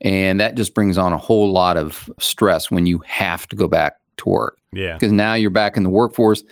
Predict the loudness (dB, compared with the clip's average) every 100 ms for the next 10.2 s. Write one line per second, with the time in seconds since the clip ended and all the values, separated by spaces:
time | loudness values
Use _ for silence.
0 | -20 -20 _ 0 2 2 2 2 0 0
1 | 0 0 -2 -6 -6 -4 -2 -2 -2 -2
2 | -2 -4 0 2 2 2 2 2 0 0
3 | 0 0 -2 -4 _ _ _ _ _ _
4 | _ 0 2 4 0 -2 -2 0 0 -2
5 | -2 -2 -2 -2 -2 -2 0 -2 0 0
6 | 0 0 0 -2 -2 -4 -4 -8 -4 -2
7 | -2 -8 _ _ _ -20 -20 -20 _ 0
8 | 2 4 4 2 4 4 4 4 2 2
9 | 4 4 4 2 2 2 0 0 0 0
10 | 0